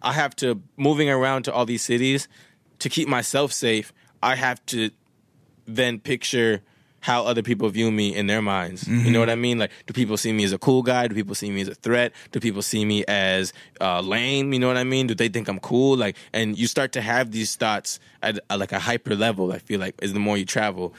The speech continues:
Speaker 2: Yeah.
Speaker 1: Bec-, and you start to become more sensitive to it and, like, uh, just human body language. You start to, like, understand it more and a lot of things. Even, even me compared to my friends in Minnesota now,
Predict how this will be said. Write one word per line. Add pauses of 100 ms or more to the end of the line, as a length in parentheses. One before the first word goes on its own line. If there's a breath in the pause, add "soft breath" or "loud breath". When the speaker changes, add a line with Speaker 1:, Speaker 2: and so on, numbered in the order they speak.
Speaker 2:
Yeah.
Speaker 1:
Bec-,
and
you
start
to
become
more
sensitive
to
it (160 loud breath)
and,
like,
uh,
just
human
body
language. (140)
You
start
to,
like,
understand
it
more
and (320 loud breath)
a
lot
of
things.
Even, (100)
even
me
compared
to
my
friends (340 soft breath)
in
Minnesota
now,